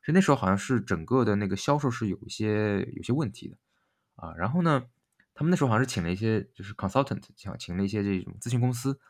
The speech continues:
来咨询。那咨询公司建议是说，嗯，说建议你们还是，还是去，呃，用这个机器生产吧，用，用这个机器，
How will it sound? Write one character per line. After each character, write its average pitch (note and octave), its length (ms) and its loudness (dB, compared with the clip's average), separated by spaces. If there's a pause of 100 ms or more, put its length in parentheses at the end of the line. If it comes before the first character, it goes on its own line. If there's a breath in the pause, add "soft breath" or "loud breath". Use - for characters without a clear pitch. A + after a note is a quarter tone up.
(240 soft breath)
来 F#3+ 100 0
咨 G3 140 -4
询。 - 240 -6 (480)
那 A#2 80 -4
咨 A#2+ 60 -8
询 D3 120 4
公 D3+ 120 4
司 D3+ 100 4
建 C#3+ 200 4
议 B2 40 6
是 A2 100 0
说， A2+ 360 0 (480)
嗯， D#2+ 560 -8 (760)
说 A2+ 120 2
建 B2+ 280 4
议 B2 120 6
你 G2+ 80 4
们 F2+ 120 2
还 F#2 80 0
是， G2 440 4 (880 soft breath)
还 - 100 -4
是 B2 140 0
去， A2+ 600 0
呃， F2+ 220 -4 (280)
用 A2+ 180 0
这 G#2+ 80 0
个 A2 60 0
机 - 120 -6
器 B2+ 120 0
生 A#2+ 140 2
产 A#2+ 180 -4
吧， - 180 -14 (440)
用， G#2 200 -2 (100)
用 A#2 160 0
这 G#2+ 60 -2
个 G#2 60 -8
机 C#3 160 -2
器， - 320 -2